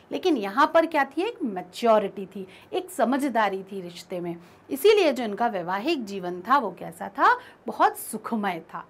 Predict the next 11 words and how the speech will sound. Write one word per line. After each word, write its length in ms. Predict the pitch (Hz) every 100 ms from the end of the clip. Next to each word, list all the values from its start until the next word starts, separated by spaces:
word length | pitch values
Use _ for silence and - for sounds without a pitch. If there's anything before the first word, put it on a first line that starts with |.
| -
अच्छे 320 | - - 262
से 180 | - 240
बीता। 420 | - - 160 175 _ _ _ _ _ _ _ _ _ - - - -
बंगाल 500 | 208 262 269 339 415
विभाजन 680 | 240 208 208 190 214 269 349 - - -
और 200 | 285 415
उसके 360 | 302 294 - 339
विरुद्ध 360 | 233 254 269
चलाए 440 | 349 240 214 262 320
गए 160 | 240
आंदोलन, 720 | 247 208 208 202 202 226 262